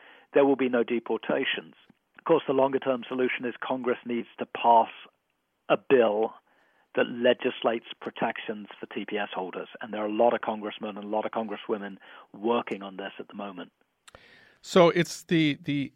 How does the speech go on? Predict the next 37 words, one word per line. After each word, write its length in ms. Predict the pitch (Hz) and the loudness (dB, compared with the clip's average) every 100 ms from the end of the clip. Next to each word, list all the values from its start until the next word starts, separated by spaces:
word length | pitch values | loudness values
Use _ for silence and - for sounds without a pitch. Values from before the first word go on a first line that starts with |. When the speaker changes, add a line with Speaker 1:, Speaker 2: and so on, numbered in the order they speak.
| 165 | 2
Speaker 2:
A 120 | 202 | 2
C 200 | - 196 | 4 4
L 120 | 170 | 4
U 180 | 165 180 | 4 2
of 100 | 160 | 2
Southern 320 | - 165 151 | 0 2 2
California 880 | - 160 139 123 - 175 190 117 95 | 2 2 2 2 0 2 4 4 2
that 360 | - 113 - - | 0 -2 -2 -2
brought 380 | 117 135 - - | 0 0 -4 -4
the, 260 | 117 117 | 0 2
uh, 260 | 113 110 104 | 4 4 4
lawsuit 560 | 127 131 139 - 131 - | 2 2 2 2 -2 0
that 240 | 117 107 | 0 0
won 580 | 123 110 120 165 170 143 - | -4 -4 4 6 6 2 -2
a 120 | 123 | -4
temporary 760 | 123 - 170 - 147 131 127 123 | -4 -2 -2 0 2 4 2 0
injunction 960 | 135 113 104 139 151 160 - 101 92 101 _ _ | -2 -2 -4 -2 -2 -2 -2 -4 -4 -8 _ _
blocking 720 | - 113 135 175 - 131 101 - - | -8 -2 4 4 2 0 -2 -6 -6
the 280 | 120 117 | -4 -2
end 340 | 131 123 101 98 - | 0 0 0 -6 -8
of 160 | 113 | -6
the 80 | 110 | -6
program. 680 | - 123 101 98 98 101 113 | -4 -2 -2 -2 -4 -4 -2
That's 260 | 113 - | -2 -2
now 160 | 120 117 | -2 -2
being 220 | 110 110 | -2 -2
appealed 400 | 110 - 135 127 | -2 -2 -4 -2
to 120 | 131 | -4
the 140 | 107 104 | -2 -2
Ninth 460 | 104 107 120 113 | -2 -2 -2 -4
Circuit. 520 | - - 202 208 135 - | -8 -2 -2 0 -2 0
But 120 | 127 | 2
as 160 | 123 131 | 2 0
a 60 | |
result 400 | 120 117 160 170 | -2 0 0 0
of 160 | 135 120 | -4 2
that, 460 | 160 175 123 - | 4 8 6 4